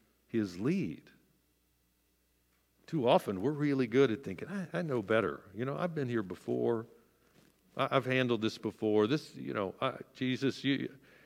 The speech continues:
you know, you don't really need to help me out with this particular one." One of the reasons I love this parable is because it shows the deep love of Jesus for every one of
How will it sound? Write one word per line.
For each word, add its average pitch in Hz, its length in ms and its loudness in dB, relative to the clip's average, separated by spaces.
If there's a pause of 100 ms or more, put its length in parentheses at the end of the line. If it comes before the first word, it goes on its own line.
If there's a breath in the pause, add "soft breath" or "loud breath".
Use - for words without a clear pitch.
you 135 140 6
know, 120 120 2
you 131 160 2
don't 113 160 4
really 107 300 6
need 95 240 0
to 87 80 0
help 82 200 -2
me 78 120 -8
out 76 180 -8
with 82 160 -8
this 87 160 -8
particular - 560 -10
one." 65 340 -14 (1900 soft breath)
One 147 120 0
of 202 80 6
the 185 80 10
reasons 127 340 6
I 113 140 12
love 120 260 10
this 107 200 0
parable 110 520 6
is 98 240 -4
because 101 400 0
it 95 120 -4
shows 113 360 -4
the 92 100 -2
deep 95 380 -6
love 92 280 -2
of 76 160 -8
Jesus 80 520 -8
for 80 260 -8
every 76 220 -10
one 76 200 -10
of 67 100 -16